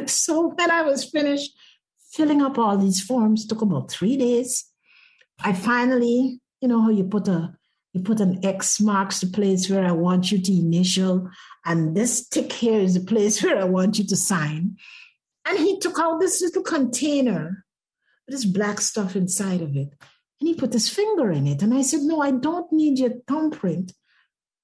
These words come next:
I need your signature." And he looked at me and says, "I can't write." I said, "What do you mean you can't write?" "But you can read very well." And he says, "I can't read either."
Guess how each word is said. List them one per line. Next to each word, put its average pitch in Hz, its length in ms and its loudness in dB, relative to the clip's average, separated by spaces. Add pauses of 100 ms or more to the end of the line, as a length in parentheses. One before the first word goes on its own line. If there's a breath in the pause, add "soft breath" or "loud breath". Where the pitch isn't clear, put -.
(100)
I 294 140 2
need 277 240 4
your 202 100 2
signature." 277 460 -2
And 202 100 4
he 220 80 4
looked 320 200 -2
at - 140 -12
me 285 80 2
and 247 100 2
says, 247 120 -2
"I 330 120 -2
can't 175 340 -4
write." 269 400 -8 (960)
I - 20 -20
said, 440 140 0
"What 415 140 2
do 370 60 0
you 381 40 0
mean 349 120 -2
you 330 80 -6
can't 254 280 0
write?" 247 320 -2 (560)
"But - 180 -2
you - 60 -2
can 143 220 0
read 359 560 2
very 247 320 0
well." 320 260 0
And 285 60 0
he 254 60 2
says, 254 260 -8 (100)
"I 294 80 -4
can't 240 320 -2
read 180 400 0
either." 262 540 -4